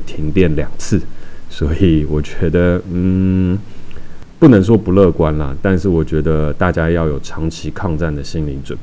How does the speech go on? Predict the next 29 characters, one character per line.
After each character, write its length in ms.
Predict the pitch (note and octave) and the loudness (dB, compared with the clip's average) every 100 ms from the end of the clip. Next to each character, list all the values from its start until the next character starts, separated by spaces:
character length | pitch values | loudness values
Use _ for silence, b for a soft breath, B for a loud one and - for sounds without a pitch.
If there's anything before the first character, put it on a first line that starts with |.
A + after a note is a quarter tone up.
| - | -6
备。 180 | D2+ - B B B - | -6 -6 B B B -4
就 100 | D2+ | -4
是 240 | - D2+ | -2 -2
接 220 | D2 E2+ | -2 0
下 100 | F2+ | 0
来 140 | E2 D#2 | 0 0
台 220 | - D2 | -2 -4
湾 280 | D2+ D2+ D#2+ | -4 -4 -4
是 160 | D#2 E2 | -6 -6
一 140 | D2+ | -4
个 200 | C#2+ C#2+ | -4 -6
不 160 | C#2 F#2 | -4 -2
容 220 | D#2+ D2 | 0 -2
易 60 | D2+ | -4
的 100 | C#2+ | -4
时 180 | - C#2+ | -8 -8
间 240 | D#2 D#2 | -4 -2
点， 120 | D2 C#2+ - - | -2 -4 -6 -6
那 120 | - | -4
我 100 | D2+ | -2
们 140 | C#2+ D2+ | -2 -2
要 140 | D#2+ | -2
学 260 | D#2+ - D2 | -2 -4 -2
着 140 | D#2+ | -2
跟 180 | D#2 E2 | -2 -2
疫 140 | F#2+ F#2 | 0 0
情 240 | - D#2+ | 0 -2
共 240 | G2 F2+ | 0 0
处， 180 | - - | -2 -6